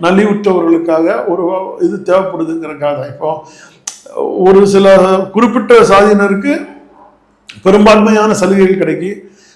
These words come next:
இதுக்காக இதை ஒரு முறை புரட்சித் தலைவர் எம் ஜி ஆரே கையாண்டார். அப்போ அது வந்து சட்டத்தின் பிரகாரம் அது வரல, மக்கள்கிட்ட கொஞ்சம் எதிர்ப்புகள் வந்தது. அப்புறம் அதை கைவிட்டுட்டாரு. அது உறவு இடஒதுக்கீடு கொடுத்தவரு வா-, வா-,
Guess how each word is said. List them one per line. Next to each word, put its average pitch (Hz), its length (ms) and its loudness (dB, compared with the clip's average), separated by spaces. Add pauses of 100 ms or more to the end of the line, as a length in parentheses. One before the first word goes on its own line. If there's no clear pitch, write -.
(140)
இதுக்காக 196 580 2
இதை 226 160 2
ஒரு 233 220 0
முறை 233 220 0
புரட்சித் 220 460 -4
தலைவர் 208 280 0
எம் 190 140 -2
ஜி 196 100 0
ஆரே 196 180 2
கையாண்டார். 180 640 -2
அப்போ 170 320 -8
அது 175 140 -2
வந்து 196 240 -4 (920)
சட்டத்தின் 185 720 -8
பிரகாரம் 185 340 -4
அது 165 220 -4
வரல, 165 140 0
மக்கள்கிட்ட 175 720 -8
கொஞ்சம் 165 240 -8
எதிர்ப்புகள் 160 480 -8
வந்தது. 160 400 -16 (500)
அப்புறம் 202 240 0
அதை 190 60 0
கைவிட்டுட்டாரு. 185 720 -4 (1000)
அது 208 220 2
உறவு 240 300 2
இடஒதுக்கீடு 220 920 2
கொடுத்தவரு 208 540 2
வா-, 226 320 2
வா-, 220 500 0